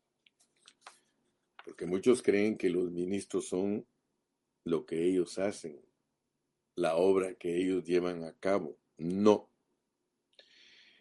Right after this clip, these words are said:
El ministerio de los ministros del nuevo pacto es su manera de ser.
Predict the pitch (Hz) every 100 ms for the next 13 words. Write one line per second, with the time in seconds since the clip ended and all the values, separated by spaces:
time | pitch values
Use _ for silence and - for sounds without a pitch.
0 | _ _ _ _ _ _ 95 104 110 123
1 | 143 160 170 - _ _ _ _ _ _
2 | _ _ _ _ - 90 98 113 135 139
3 | - - 113 87 - - - _ _ _
4 | 78 80 101 117 123 123 123 120 113 120
5 | 131 - - - - - - _ _ _
6 | _ _ _ 76 92 101 113 113 110 110
7 | 113 120 123 120 120 131 - _ - -
8 | _ _ _ _ _ - 87 95 110 120
9 | - - _ - - - - 110 101 90
10 | 90 87 95 104 113 113 110 107 95 95
11 | 92 - - 135 113